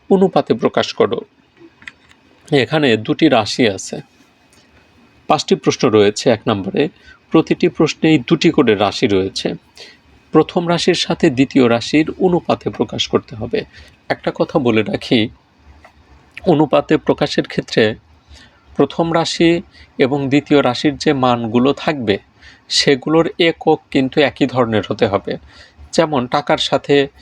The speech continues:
পয়সা মিলালে হবে না, আবার সেন্টিমিটারের সাথে কিলোমিটার মিলালে হবে না, দুইটাকে একই এককে রূপান্তর করতে হবে।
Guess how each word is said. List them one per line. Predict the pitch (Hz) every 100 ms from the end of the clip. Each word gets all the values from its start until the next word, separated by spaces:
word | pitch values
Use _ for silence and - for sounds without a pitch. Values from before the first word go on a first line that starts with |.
| - - -
পয়সা | 156 139 - 143
মিলালে | 131 131 127
হবে | 120 123 110
না, | 107 107 - _ _ _ - _ _ _ - _ -
আবার | 127 117 107 131 _ - - -
সেন্টিমিটারের | - 156 151 156 131 127 135 131 -
সাথে | 123 -
কিলোমিটার | 123 147 139 120 135 117
মিলালে | 120 113 117
হবে | 113 120 117
না, | 98 127 - - _ -
দুইটাকে | 131 151 143 - 170 -
একই | 135 - 165
এককে | 151 - 127 170
রূপান্তর | 165 131 107 -
করতে | - - 113
হবে। | 117 -